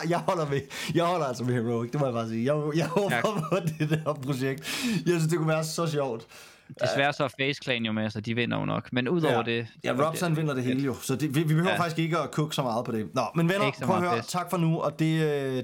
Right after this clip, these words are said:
Speaker 1: det har været, øh, det har været en fornøjelse at, øh, at, at snakke for jer derude. Jeg håber, at, øh, I fortsat nyder at lytte til vores podcast, og hvis I gør, så husk, at man også kan donere til den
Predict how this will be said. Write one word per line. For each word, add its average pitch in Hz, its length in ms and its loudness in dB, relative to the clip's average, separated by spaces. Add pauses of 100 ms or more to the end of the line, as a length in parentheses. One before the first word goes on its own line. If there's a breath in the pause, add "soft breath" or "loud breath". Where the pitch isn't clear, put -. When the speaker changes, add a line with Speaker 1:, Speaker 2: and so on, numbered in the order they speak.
Speaker 1:
det 147 100 2
har 139 80 0
været, 131 440 0
øh, 123 60 0
det 120 100 -2
har 135 100 0
været 127 120 0
en 123 60 -4
fornøjelse 131 460 -2 (220)
at, 113 260 0
øh, 113 180 -2 (320)
at, 113 160 -2 (680)
at 107 60 -4 (200)
snakke 123 420 -4 (240)
for 127 120 -2
jer 120 280 -2
derude. 165 380 0
Jeg 139 80 0
håber, 147 260 0
at, 123 360 -4
øh, 117 260 0 (220 loud breath)
I 151 80 2
fortsat 202 520 0
nyder 160 300 2
at 151 100 0
lytte 151 240 -2
til 135 120 -8
vores 123 140 -2
podcast, 147 420 -2
og 123 40 -4
hvis 120 100 -4
I 120 60 -2
gør, 160 200 2
så 151 100 -4
husk, 143 200 -2
at 135 60 -4
man 127 80 0
også 123 120 -4 (100)
kan 156 120 -10 (120)
donere 139 320 0
til 151 220 -4
den 156 140 -2